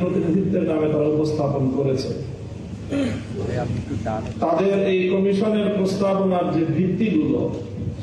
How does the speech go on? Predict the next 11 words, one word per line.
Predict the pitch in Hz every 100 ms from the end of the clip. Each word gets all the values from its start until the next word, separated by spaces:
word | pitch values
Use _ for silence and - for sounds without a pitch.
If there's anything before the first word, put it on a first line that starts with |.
| -
সেটাই | 175 202 220
আসলে | 196 190 190
মূল | 185 185 180 180 - - - -
সবচেয়ে | 185 190 185 160
বড় | 160
ভয়ঙ্কর | 147 147 160 160 147 135
বিষয়। | 127 131 151 - - - - - - - - - -
আজকে | 156 160 185
উপস্থাপিত | 185 185 185 196 180 180 180 185 180 180 - - - - - - - -
যে | 139 160 160
প্রবন্ধ, | 160 190 185 151 135 -